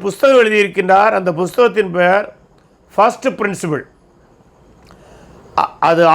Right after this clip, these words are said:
ஆயிரத்தி எண்ணூற்றி அறுபத்திரெண்டுலே, அறுபத்திரெண்டுலே எழுதப்பட்டது. அந்த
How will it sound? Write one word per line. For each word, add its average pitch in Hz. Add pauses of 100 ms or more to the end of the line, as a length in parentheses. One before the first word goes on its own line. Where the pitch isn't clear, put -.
ஆயிரத்தி 254
எண்ணூற்றி 214 (100)
அறுபத்திரெண்டுலே, 214 (260)
அறுபத்திரெண்டுலே 196
எழுதப்பட்டது. 180 (2750)
அந்த 175